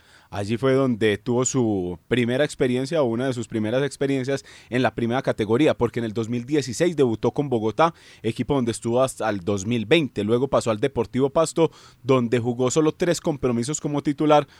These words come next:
volvió al Bogotá y Patriotas fue el equipo que ya lo dio a conocer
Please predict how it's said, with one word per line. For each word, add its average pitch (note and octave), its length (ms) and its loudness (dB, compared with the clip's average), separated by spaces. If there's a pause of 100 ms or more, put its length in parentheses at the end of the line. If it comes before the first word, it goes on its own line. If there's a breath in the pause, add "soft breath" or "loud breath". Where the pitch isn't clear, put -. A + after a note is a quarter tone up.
(140)
volvió C3+ 480 6
al D#3 80 2
Bogotá E3 560 2 (100)
y B2 160 2
Patriotas C3 560 0
fue A#2 80 2
el A#2 80 2
equipo C3 300 -2
que G2+ 180 -6
ya A2 140 0
lo C#3 100 4
dio C#3 160 4
a C3 60 -2
conocer C#3 480 0